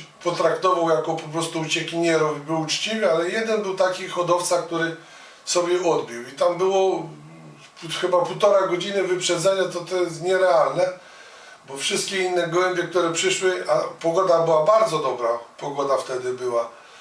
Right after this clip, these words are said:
to te gołębie przyszły tam w sekundowych, minutowych odstępach i to było normalne, zrozumiałe. No, dlatego w oddziale jest pierwszy,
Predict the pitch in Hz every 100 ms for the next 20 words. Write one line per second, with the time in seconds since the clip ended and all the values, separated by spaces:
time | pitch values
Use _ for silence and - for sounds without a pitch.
0 | - - - 220 226 254 254 247 233 240
1 | 233 240 226 220 214 208 190 185 - 220
2 | 214 202 214 208 196 202 196 190 196 190
3 | 190 190 196 185 147 139 139 175 170 170
4 | 170 165 165 143 135 131 139 - 135 117
5 | 95 - - 190 214 208 196 208 202 180
6 | - - - - 170 165 208 226 202 175
7 | - 226 240 220